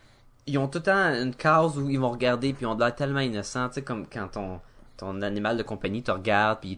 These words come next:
tout cute, puis les gros yeux, là, puis tu sais, tu, tu, tu sens de la compassion pour eux, puis le mastif, il se veut comme l'arme contre le bad guy, il a de l'air d'un monstre, c'est pas une fois que je me sens mal pour ce qui arrive, tout comme,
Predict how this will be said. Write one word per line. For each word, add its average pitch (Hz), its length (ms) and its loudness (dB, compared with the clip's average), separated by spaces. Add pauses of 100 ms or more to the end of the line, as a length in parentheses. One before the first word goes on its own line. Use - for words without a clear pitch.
(120)
tout - 0 - (140)
cute, 123 340 0
puis 120 80 -10
les 104 160 -4
gros 120 340 -4
yeux, 113 500 0
là, 113 100 -2
puis - 100 -14
tu 143 100 -2
sais, 143 160 -2 (540)
tu, - 640 -16
tu, 113 80 -6
tu - 80 -20
sens - 180 -2
de 156 60 2
la 143 80 2
compassion 127 520 0
pour 120 280 2
eux, 160 120 2 (280)
puis 131 240 -4 (100)
le 123 160 6
mastif, 135 560 0
il 135 100 -2
se 120 120 -8
veut 131 100 2
comme 123 340 2 (340)
l'arme 135 480 6
contre 139 340 4
le 117 80 6
bad 117 320 2
guy, 135 80 4 (200)
il 123 40 4
a 110 80 6
de 104 80 -4
l'air 127 240 6
d'un 104 220 4
monstre, 123 560 6
c'est 101 180 -6
pas 170 180 6
une 123 80 2
fois 135 380 2
que 131 80 -4
je - 80 -6
me 110 60 0
sens 110 280 2
mal 120 300 4
pour 107 140 -8
ce - 100 -12
qui 113 180 2
arrive, 120 600 4
tout 101 100 -10
comme, 110 300 6